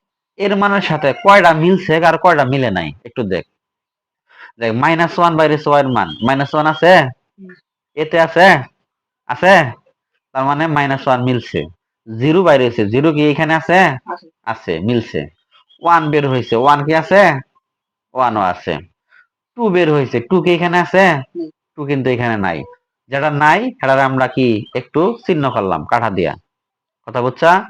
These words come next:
Speaker 1: থ্রি, থ্রি কি এখানে আছে? থ্রি নাই, এজন্য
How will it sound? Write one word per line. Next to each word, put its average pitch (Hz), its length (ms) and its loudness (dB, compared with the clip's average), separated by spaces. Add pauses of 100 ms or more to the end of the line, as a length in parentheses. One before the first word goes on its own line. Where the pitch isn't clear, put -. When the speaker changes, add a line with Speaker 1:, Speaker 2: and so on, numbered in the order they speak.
(540)
Speaker 1:
থ্রি, 160 240 0 (220)
থ্রি 156 220 -2
কি 151 100 -2
এখানে 160 220 -2
আছে? 175 260 2 (840)
থ্রি 143 140 -4
নাই, 143 220 -2
এজন্য 143 300 -2